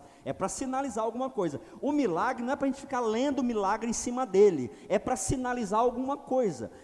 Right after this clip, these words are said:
E é isso que Jesus tá falando, "Vocês não entenderam. Porque vocês estão vindo atrás de mim, não é porque vocês entenderam o sinal, é porque eu lhes dei alimento." E aí ele fala no versículo vinte e sete,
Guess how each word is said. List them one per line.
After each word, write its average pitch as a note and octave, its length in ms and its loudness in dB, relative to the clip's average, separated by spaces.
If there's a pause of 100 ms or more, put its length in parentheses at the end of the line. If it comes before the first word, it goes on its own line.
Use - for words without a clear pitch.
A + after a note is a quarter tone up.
E A3+ 100 -4
é A3 60 0
isso B3+ 180 -4
que - 100 -12
Jesus A3+ 120 -6
tá B3 60 -6
falando, A#3 260 -4
"Vocês A#3+ 300 -4
não C4+ 80 -2
entenderam. C#4 640 -4 (1200)
Porque D4 240 -4
vocês C4+ 360 -2
estão A#3 200 -4
vindo B3+ 180 -2
atrás A3+ 320 -4
de F#3 100 -4
mim, F#3+ 240 -2
não B3+ 120 0
é D#4+ 40 -2
porque D4 160 -6
vocês C4 160 -2
entenderam C#4 640 2
o B3+ 60 2
sinal, D3 720 -4
é A3 80 0
porque B3 260 -2
eu B3+ 60 4
lhes B3 180 -2
dei A3 160 2
alimento." B3 560 -2 (220)
E G3+ 100 0
aí G3+ 160 2
ele G3+ 120 0
fala G3 280 -4
no F#3+ 80 -4
versículo F#3 460 -6
vinte G3+ 240 -6
e - 40 -14
sete, D3 460 -6